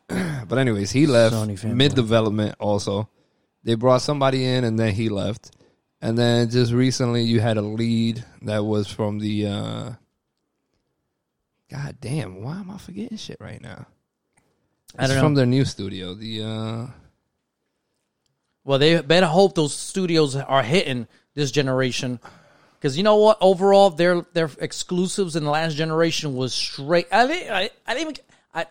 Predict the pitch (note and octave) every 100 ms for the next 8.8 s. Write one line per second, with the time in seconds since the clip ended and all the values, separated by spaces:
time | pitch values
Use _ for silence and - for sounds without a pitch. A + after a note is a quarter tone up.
0 | _ - F#3 G3+ - - A#3 D4 D4+ -
1 | G#3+ A#3 A3+ G#3+ - F#3+ F#3+ - F3 E3+
2 | E3+ - - _ _ _ _ - D#3 C#3+
3 | C3+ _ _ - - D3 E3+ G3 G3 G3+
4 | _ _ _ _ _ _ _ _ - E3
5 | E3 G#3 C#4 F#3+ F#3 G3+ A#3+ - G#3 A3
6 | G#3+ C#3 A2 G#2 - - - A#3 G#3+ E3+
7 | C3+ A2+ - _ _ - F3+ G3+ E3+ G#3+
8 | E3+ C#3 F#3 F#3+ E3+ D#3+ B2